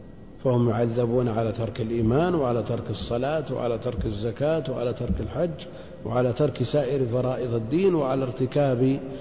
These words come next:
ما حرمه الله جل وعلا لأنهم مخاطبون. لكن عرفنا مأخذ القولين من الحديث. نعم،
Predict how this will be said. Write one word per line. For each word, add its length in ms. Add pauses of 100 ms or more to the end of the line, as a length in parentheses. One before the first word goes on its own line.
(180)
ما 140
حرمه 560
الله 400
جل 200
وعلا 380
لأنهم 540
مخاطبون. 600 (760)
لكن 280
عرفنا 560
مأخذ 460
القولين 580
من 220
الحديث. 580 (1500)
نعم، 300